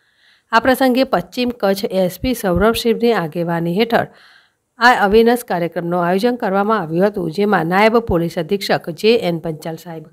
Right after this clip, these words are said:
ખાસ ઉપસ્થિત રહ્યા હતા, તેમજ આ વિસ્તારના જિલ્લા પંચાયત સદસ્ય હરિભાઈ જાટિયા, જિલ્લા પંચાયત સદસ્ય નારાયણભાઈ મહેશ્વરી, તાલુકા પંચાયત ઉપપ્રમુખ ડાયાભાઈ આહિર, જૈનિશભાઈ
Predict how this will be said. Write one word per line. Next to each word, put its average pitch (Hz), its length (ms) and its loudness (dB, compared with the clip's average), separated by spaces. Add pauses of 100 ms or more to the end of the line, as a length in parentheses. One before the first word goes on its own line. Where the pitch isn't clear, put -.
ખાસ 220 260 -10
ઉપસ્થિત 185 520 -20
રહ્યા 156 280 -12
હતા, 175 240 -12 (1300)
તેમજ 214 300 -2
આ 185 120 -2
વિસ્તારના 180 480 -6
જિલ્લા 170 320 -8
પંચાયત 185 480 -6
સદસ્ય 196 560 -8
હરિભાઈ 190 400 -4
જાટિયા, 175 500 -8 (480)
જિલ્લા 214 240 0
પંચાયત 170 460 -6
સદસ્ય 180 460 -4
નારાયણભાઈ 202 580 -2
મહેશ્વરી, 175 640 -4 (460)
તાલુકા 240 360 2
પંચાયત 208 640 -4
ઉપપ્રમુખ 190 640 -8
ડાયાભાઈ 180 500 -2
આહિર, 185 360 -2 (120)
જૈનિશભાઈ 175 640 -4